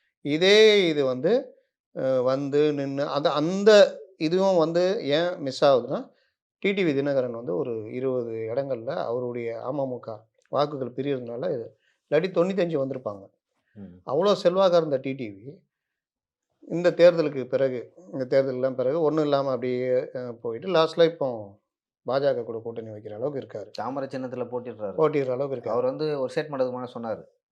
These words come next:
Speaker 2: அ,
Speaker 1: கல்லை கட்டி
Speaker 2: "கட்டி கிணத்துல குடிச்சாலும் குடிப்பேன், பாஜக
Speaker 1: பாஜக
Speaker 2: கூட
Speaker 1: கூட
Speaker 2: கூட்டணி."
Speaker 1: கூட்டணி வைக்க மாட்டாங்க. இன்னைக்கு அவர் இப்படி இருக்காரு. இப்படிப்பட்ட டி டி வி அதிமுக என்ற கட்சியே இல்லாம போகும்.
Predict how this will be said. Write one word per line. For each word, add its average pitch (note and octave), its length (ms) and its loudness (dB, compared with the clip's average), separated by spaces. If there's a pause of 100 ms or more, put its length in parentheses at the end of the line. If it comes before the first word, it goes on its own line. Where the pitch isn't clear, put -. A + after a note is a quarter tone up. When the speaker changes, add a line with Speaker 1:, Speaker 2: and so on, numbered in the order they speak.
(140)
Speaker 2:
அ, F#2+ 200 -14
Speaker 1:
கல்லை C#3 300 -2
கட்டி C3+ 280 -2
Speaker 2:
"கட்டி D3 80 0
கிணத்துல C#3 340 -4
குடிச்சாலும் C3 340 -6
குடிப்பேன், B2+ 300 -10
பாஜக E3 260 -6
Speaker 1:
பாஜக B2+ 280 2
Speaker 2:
கூட D3 140 2
Speaker 1:
கூட B2+ 160 0
Speaker 2:
கூட்டணி." - 20 0
Speaker 1:
கூட்டணி A#2+ 260 -6
வைக்க G#2+ 320 -16
மாட்டாங்க. G2+ 180 -18 (240)
இன்னைக்கு D#3+ 480 2
அவர் C#3 240 2
இப்படி A#2+ 180 -6
இருக்காரு. A2+ 320 -10 (580)
இப்படிப்பட்ட G#3 600 0
டி E3+ 200 -2
டி E3 200 -4
வி C#3+ 460 -10 (640)
அதிமுக F3+ 400 2
என்ற F3 280 4
கட்சியே D3 380 0
இல்லாம D3+ 440 2
போகும். G#2+ 420 -12